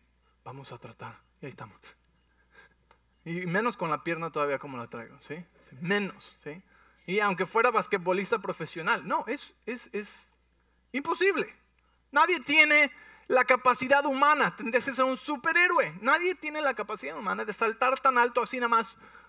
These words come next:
No, es imposible, ¿verdad? Pero nosotros, cuando estamos de religiosos, ¿sí?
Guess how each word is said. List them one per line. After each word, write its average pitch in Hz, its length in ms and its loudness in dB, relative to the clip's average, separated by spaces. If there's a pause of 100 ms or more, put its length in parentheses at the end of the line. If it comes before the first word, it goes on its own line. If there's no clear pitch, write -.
(140)
No, 339 240 -2
es 208 160 -6
imposible, 330 680 -2 (800)
¿verdad? 247 300 -4 (2250)
Pero 147 160 -4
nosotros, - 640 -10 (380)
cuando 151 280 -4
estamos 190 340 -6
de 175 80 0
religiosos, - 760 -6 (140)
¿sí? 214 260 -10